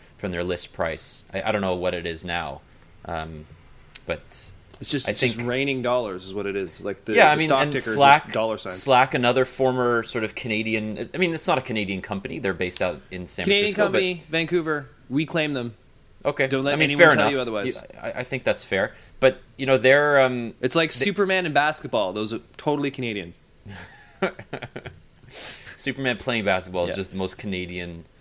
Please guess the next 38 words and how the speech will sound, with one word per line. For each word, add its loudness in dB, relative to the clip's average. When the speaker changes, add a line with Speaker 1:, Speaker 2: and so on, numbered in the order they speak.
Speaker 1:
Canadian -8
thing -10
you -12
can -18
think -4
Speaker 2:
Yeah. -10
Speaker 1:
of, -12
Speaker 2:
Th-, -6
Speaker 1:
right? -14
Speaker 2:
there 4
will 0
be 0
a 2
new 0
Canadian 0
heritage -4
moment -4
about -4
Slack, -4
I -12
swear -6
to -6
God. -6
<laughs> -20
Speaker 1:
Speaking -4
of 2
Superman, 0
did -10
you -6
see -4
the 0
leaked, -4
uh, 4
trailer 0
for -4
Batman -2
versus -8
Superman? -10